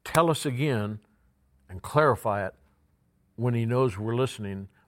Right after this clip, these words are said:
But once he tells us and we knows we've heard, he's not just gonna keep saying, like Rain Man, "Oh, do it again, do it again." You know, it, it, it, one time he knows. After the second time, I knew.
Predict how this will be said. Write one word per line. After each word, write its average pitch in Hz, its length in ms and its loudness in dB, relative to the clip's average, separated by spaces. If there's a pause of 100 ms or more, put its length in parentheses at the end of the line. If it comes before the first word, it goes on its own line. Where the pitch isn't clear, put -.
But 110 140 -6
once 139 300 0
he 139 100 -4
tells 135 320 0
us - 280 -4
and 113 180 -2
we 113 100 -2
knows 120 300 2
we've 127 200 0
heard, 113 360 2 (200)
he's 139 200 0
not 131 180 0
just 117 160 -8
gonna 123 160 -4
keep 127 240 -8
saying, 98 260 -6
like 95 260 -8
Rain 120 280 -4
Man, 78 260 -14
"Oh, 135 160 2
do 139 220 6
it 151 80 4
again, 156 320 4
do 151 120 4
it 143 60 2
again." 139 220 -2 (180)
You 131 80 -8
know, 117 80 -4
it, 110 100 -2
it, 131 400 -2
it, 127 160 0 (100)
one 151 280 4
time 143 260 2
he 120 80 -2
knows. 117 200 -4 (480)
After 139 280 -2
the 120 40 -4
second 143 320 0
time, 135 320 -6
I 107 100 -4
knew. 113 240 -8